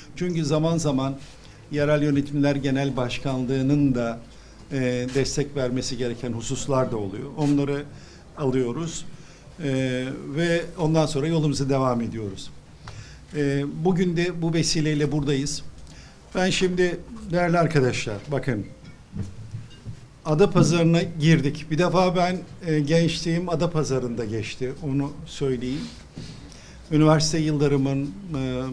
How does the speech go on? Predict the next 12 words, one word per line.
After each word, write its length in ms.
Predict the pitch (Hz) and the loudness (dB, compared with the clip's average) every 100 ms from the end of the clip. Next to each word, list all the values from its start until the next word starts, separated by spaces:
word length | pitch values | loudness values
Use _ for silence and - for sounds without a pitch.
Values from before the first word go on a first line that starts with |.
| 131 | -6
bir, 200 | 151 156 | -6 -2
birçoğu 460 | 156 151 135 156 | -2 0 -2 0
burada 420 | 143 143 123 113 - - 147 | 0 0 0 -2 -6 -10 -8
geçti. 360 | 110 - 160 160 | -6 -6 -8 -4
Burayı 260 | 147 147 | -2 0
yakinen 480 | 147 143 156 147 143 143 - - - - - | 0 -2 0 0 0 -4 -10 -16 -18 -20 -8
biliyorum 560 | 139 139 139 127 139 151 - 139 | -4 0 0 0 -2 -6 -8 -2
ve 260 | 139 135 143 - - - - | 0 0 -4 -14 -18 -20 -4
kalben 540 | 156 151 147 147 143 147 - - - | 2 2 2 0 0 -4 -12 -16 -10
çok 200 | - 151 151 | -4 -4 -4
sevdiğim, 600 | 127 143 127 113 131 151 202 - - - - - | -2 -2 -2 -4 -4 -4 -6 -12 -18 -20 -20 -16
e, 80 | - | -8